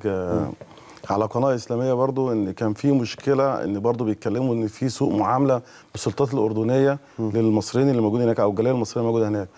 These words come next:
Speaker 2: مم.
Speaker 1: عملت طلب إحاطة لوزارة الخارجية برضو عشان يرد علينا في الموضوع ده.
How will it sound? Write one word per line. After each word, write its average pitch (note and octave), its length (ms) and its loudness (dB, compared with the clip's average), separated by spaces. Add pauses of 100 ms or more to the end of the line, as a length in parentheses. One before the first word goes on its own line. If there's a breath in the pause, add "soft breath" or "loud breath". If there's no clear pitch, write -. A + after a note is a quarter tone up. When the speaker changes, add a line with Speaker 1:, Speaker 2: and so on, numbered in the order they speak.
(140 loud breath)
Speaker 2:
مم. A2 140 -4
Speaker 1:
عملت D3+ 360 0
طلب D#3 340 0
إحاطة D#3 400 -2
لوزارة B2 440 -2
الخارجية A2 460 0
برضو A#2 240 0
عشان A#2 220 -4
يرد B2 220 0
علينا A#2+ 220 0
في A2+ 80 -10
الموضوع A2 300 0
ده. A2 140 -2